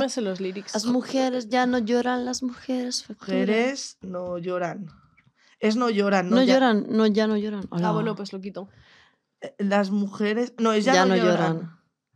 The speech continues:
Speaker 3: Eres ya no lloran las mujeres.
Speaker 2: Míralo en los li-, lyrics de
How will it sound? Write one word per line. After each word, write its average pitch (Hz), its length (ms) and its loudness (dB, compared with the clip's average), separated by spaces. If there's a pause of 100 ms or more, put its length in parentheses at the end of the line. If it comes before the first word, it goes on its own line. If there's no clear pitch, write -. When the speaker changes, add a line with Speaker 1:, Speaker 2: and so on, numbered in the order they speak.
(1120)
Speaker 3:
Eres 196 380 -2
ya 233 220 0
no 233 180 -2
lloran 226 500 -4
las 226 160 -2
mujeres. 233 580 2 (1200)
Speaker 2:
Míralo 202 360 6
en 208 200 4
los 190 240 0
li-, 196 260 2 (160)
lyrics 190 560 0
de 165 420 -2